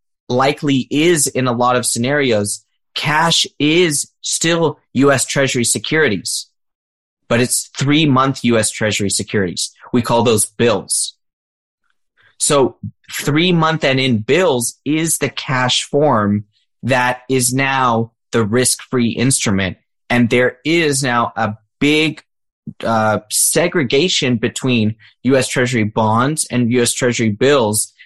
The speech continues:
and the risks that investors are exposed to. So there, one last thing before I'll, uh, pass it back to you is that this actually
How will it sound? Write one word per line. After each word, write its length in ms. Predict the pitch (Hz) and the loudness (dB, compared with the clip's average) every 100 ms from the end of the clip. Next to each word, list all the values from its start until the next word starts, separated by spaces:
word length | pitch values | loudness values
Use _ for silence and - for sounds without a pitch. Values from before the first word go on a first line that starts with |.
| - | -6
and 220 | 123 110 | 2 4
the 100 | 110 | 2
risks 580 | 98 117 143 - - - | 2 2 2 0 -2 -2
that 260 | 117 110 - | -2 -2 -2
investors 760 | 110 104 117 120 - 113 104 - | -2 0 0 -2 0 -2 -2 -2
are 200 | 104 104 | 0 0
exposed 560 | 95 - - 120 120 - | 0 -2 0 0 0 -2
to. 220 | 95 80 _ - - | -4 -6 _ -20 -6
So 320 | - 127 - _ _ | 0 0 0 _ _
there, 200 | 131 139 | 0 0
one 440 | 95 110 110 156 175 | 0 -2 0 2 2
last 300 | 151 135 - | 0 -2 -2
thing 200 | 135 120 | -2 -2
before 540 | 117 123 117 110 - 104 | -2 0 0 0 0 0
I'll, 340 | 104 101 - _ - | 0 -2 -6 _ -4
uh, 240 | 98 92 - | -4 -4 -4
pass 260 | 120 113 | -4 -2
it 80 | 110 | -2
back 240 | 120 127 - | 0 0 -2
to 100 | 101 | -2
you 180 | 95 95 - - - | -2 -4 -14 -14 -2
is 200 | 131 131 | 0 2
that 340 | 127 - - _ _ _ - | 0 0 -8 _ _ _ -6
this 360 | 110 180 - - | 0 2 0 -2
actually 840 | 151 147 - 147 131 113 110 | -2 -2 -2 0 2 2 0